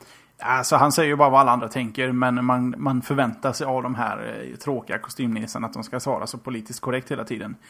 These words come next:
Eh, jag förstår att han blir trött på folk frågar om, om såna här integritetsgrejer. Att, att åka runt en bil och, och, jag menar, Lantmäteriet har ju fotat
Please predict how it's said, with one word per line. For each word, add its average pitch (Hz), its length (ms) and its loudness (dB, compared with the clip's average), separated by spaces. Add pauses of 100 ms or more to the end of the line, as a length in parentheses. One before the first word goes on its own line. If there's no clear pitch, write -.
(480)
Eh, 117 120 0
jag 127 420 4
förstår 143 280 -2
att 143 60 -6
han 139 140 2
blir 131 100 -2
trött - 340 -4
på 143 80 -4
folk 123 220 -4
frågar 120 260 -2
om, 120 300 -4
om 120 220 -4
såna 123 140 -6
här - 60 -8
integritetsgrejer. 123 960 -8 (440)
Att, - 320 -6
att 160 100 -4
åka 165 180 -4
runt 156 180 -4
en 156 100 -2
bil 151 200 -2
och, 139 420 -2
och, 131 120 0
jag 127 200 -4
menar, 143 240 2 (1200)
Lantmäteriet 165 840 0
har 190 80 4
ju 190 80 2
fotat 165 680 0